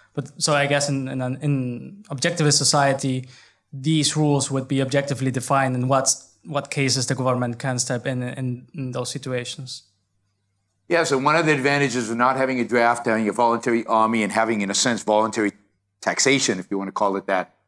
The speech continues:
Speaker 2: is that government can, that citizens can more easily withdraw their sanction from a government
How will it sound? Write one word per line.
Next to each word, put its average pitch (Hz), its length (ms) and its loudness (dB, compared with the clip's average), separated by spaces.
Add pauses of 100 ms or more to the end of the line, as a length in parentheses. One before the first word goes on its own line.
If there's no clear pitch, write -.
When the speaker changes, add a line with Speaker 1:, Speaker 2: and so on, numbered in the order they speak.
(340)
Speaker 2:
is 143 460 2
that 120 180 2
government 127 340 0
can, 120 320 -4 (280)
that 120 240 -2
citizens 147 440 2
can 127 160 0
more 123 160 2
easily 127 320 2
withdraw 113 360 2
their 110 140 2
sanction 123 440 -2
from 110 180 -4
a 98 80 -2
government 107 360 -2